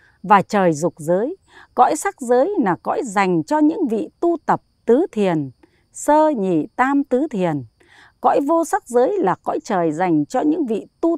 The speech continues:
tập tứ không, không vô biên xứ, thức vô biên xứ, vô sở hữu xứ, phi tưởng phi phi tưởng xứ. Đức Phật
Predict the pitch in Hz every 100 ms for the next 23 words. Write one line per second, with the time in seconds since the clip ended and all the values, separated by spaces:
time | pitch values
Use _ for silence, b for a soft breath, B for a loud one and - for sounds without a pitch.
0 | - 180 - _ 220 294 381 294 294 302
1 | - b b b - 285 285 277 262 277
2 | 277 - 247 294 - 370 - 247 254 269
3 | 269 - 240 285 262 294 285 - 196 151
4 | 160 - - 233 262 320 294 294 294 -
5 | 190 139 - 277 262 294 269 - 151 127
6 | 196 208 339 _ _ _ B B B B
7 | - 427 - 214